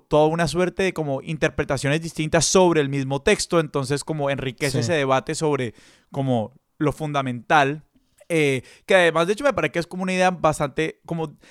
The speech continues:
Speaker 1: ambas ideas son democráticas en su propio, en, en, en, en el, en un sentido, ¿no?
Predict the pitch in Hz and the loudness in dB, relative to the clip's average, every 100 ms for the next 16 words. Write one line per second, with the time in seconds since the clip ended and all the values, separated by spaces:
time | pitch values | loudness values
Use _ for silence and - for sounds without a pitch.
0 | - - 202 254 226 180 180 196 196 160 | -14 0 2 2 2 2 2 0 0 2
1 | 160 156 165 180 165 143 139 117 143 147 | 2 2 0 -2 -2 -6 -8 -6 -6 -6
2 | 151 147 143 147 147 143 - - 139 135 | -8 -8 -8 -8 -8 -8 -8 -6 -6 -4
3 | 160 151 185 151 117 147 | -6 -6 -2 -2 0 -2